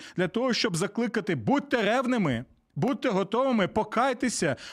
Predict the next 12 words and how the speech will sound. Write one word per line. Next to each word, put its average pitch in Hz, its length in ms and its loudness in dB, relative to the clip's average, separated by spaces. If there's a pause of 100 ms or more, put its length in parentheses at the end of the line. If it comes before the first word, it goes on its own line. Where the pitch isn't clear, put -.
очікуйте 233 840 0
пришестя 170 880 0
мого», 147 460 2
так? 214 400 0 (640)
А, 160 340 2
бо 190 300 2
інакше, 190 840 2 (180)
а, 170 220 0
ви 196 280 0 (340)
обираєте 160 580 2
собі 147 500 0 (480)
доволі 151 640 0